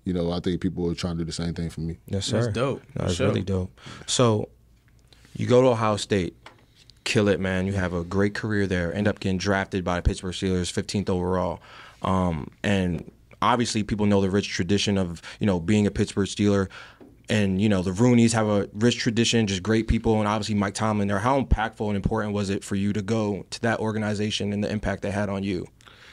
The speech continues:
Speaker 1: So it was, to me, I thought it was really important, um, and it was a blessing because,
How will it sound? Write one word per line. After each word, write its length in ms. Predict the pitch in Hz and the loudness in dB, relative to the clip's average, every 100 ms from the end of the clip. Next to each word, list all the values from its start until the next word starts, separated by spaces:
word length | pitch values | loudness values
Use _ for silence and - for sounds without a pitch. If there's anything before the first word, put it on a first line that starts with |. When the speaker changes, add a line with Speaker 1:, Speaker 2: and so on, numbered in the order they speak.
| - | 0
Speaker 1:
So 320 | - 147 143 | 6 8 8
it 80 | 135 | 8
was, 240 | 170 135 - | 8 4 0
to 100 | - | 2
me, 220 | 127 165 143 | 6 8 8
I 40 | |
thought 160 | 139 123 | 6 6
it 40 | |
was 200 | 117 104 | 6 6
really 400 | 120 123 113 104 | 6 6 6 4
important, 520 | 107 110 120 107 95 - - | 2 4 4 4 -2 -6 -2
um, 380 | 117 101 95 - _ - | 0 0 -2 -6 _ 0
and 480 | 120 110 107 101 90 | 4 4 4 2 4
it 80 | |
was 120 | 127 110 | 4 4
a 80 | |
blessing 540 | 90 113 123 95 82 78 107 | 2 2 2 0 -6 -4 -2
because, 640 | 107 120 117 110 98 | 4 6 6 4 2